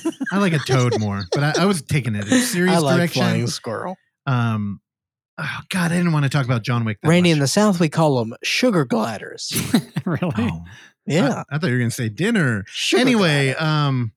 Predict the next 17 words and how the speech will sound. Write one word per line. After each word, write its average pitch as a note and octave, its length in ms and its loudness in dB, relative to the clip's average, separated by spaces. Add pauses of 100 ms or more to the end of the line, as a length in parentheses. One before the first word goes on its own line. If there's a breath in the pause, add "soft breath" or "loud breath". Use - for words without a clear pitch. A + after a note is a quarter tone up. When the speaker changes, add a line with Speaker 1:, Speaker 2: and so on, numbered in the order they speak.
(180)
Speaker 1:
I've D#3 160 0
eaten F4+ 180 2
squirrel. C3 520 0 (180)
Speaker 2:
<laughs> A2+ 180 -6
I A2+ 100 -2
know A2 140 -2
you G#2 180 -6
have. F#2+ 280 -10 (400)
Uh, B2+ 640 -2
Speaker 1:
You B2+ 80 0
gotta C#3 80 2
be C#3 80 0
careful C#3+ 300 0
of A#2 40 -2
that A#2 160 -6
buckshot, - 480 -6
though. - 180 -14